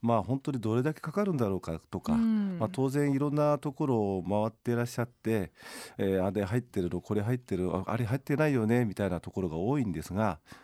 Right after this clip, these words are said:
Speaker 1: まあ、当社はすべて、すべて入ってます。
Speaker 2: はい。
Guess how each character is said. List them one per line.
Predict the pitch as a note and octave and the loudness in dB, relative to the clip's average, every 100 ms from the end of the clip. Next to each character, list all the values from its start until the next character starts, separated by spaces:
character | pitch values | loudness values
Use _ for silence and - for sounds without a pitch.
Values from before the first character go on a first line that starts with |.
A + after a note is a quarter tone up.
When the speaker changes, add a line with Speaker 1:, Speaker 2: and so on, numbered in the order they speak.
| _ | _
Speaker 1:
ま | - F2+ | -4 -2
あ、 | |
当 | G2 C3+ | -2 -2
社 | A2+ | -2
は | E2 | -4
す | - D#3 | -2 -2
べ | B2 | -2
て、 | - - _ _ _ _ _ _ - - | -2 -8 _ _ _ _ _ _ -20 -10
す | - | 0
べ | F3+ | 0
て | A2 | 0
入 | D2 | -6
っ | |
て | - | -10
ま | - - | -12 -16
す。 | - | -16
Speaker 2:
は | - G3+ | -6 -4
い。 | F#3+ | -4